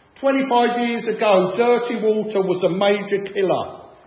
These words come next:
Yet in the last twelve years, the situation has got a hundred and forty percent better.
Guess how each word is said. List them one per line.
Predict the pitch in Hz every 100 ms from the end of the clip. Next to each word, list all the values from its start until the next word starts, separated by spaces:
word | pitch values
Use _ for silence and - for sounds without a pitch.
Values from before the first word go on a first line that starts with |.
| _ _
Yet | 110 127
in | 131 127
the |
last | 120 135 139 135 - - -
twelve | 147 147 151 151 156
years, | 147 127 98 98 - - - _
the | 139
situation | - 175 - 151 139 - 156 139
has | 131 -
got | 131
a | 120 107 -
hundred | 185 196 185 180
and | 165 -
forty | 180 165 151
percent | 180 - - 156 156 - -
better. | 165 160 - 104 87